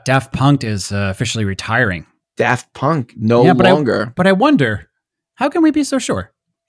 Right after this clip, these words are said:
Speaker 1: <laughs>
Speaker 2: Okay, so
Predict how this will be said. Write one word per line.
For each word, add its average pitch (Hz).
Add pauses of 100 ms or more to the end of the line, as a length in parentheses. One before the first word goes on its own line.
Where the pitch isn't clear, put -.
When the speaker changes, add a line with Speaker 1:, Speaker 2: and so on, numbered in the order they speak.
(120)
Speaker 1:
<laughs> 440 (1800)
Speaker 2:
Okay, 139
so 226